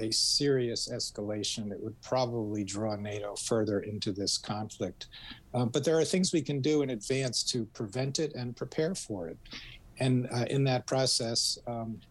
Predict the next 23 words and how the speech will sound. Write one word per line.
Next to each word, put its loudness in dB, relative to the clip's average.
reduce 2
the 2
impact. -4
We 2
should 2
be, 2
and 0
I -2
believe -2
we 0
are, -4
as 0
the -2
nato 0
Secretary -2
General -4
has -2
announced, -2
providing, 2
uh, -4
protective 0
equipment, -2
detectors, 0